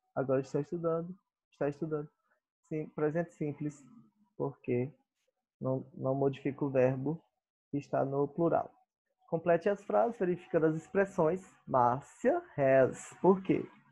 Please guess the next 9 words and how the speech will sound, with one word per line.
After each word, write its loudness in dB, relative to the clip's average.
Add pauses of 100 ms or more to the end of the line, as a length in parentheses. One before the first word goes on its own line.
(280)
Porque 0
é 6 (760)
present 6
perfect. 8 (500)
A 2
segunda. 4 (340)
Did 6
get 6
int. -4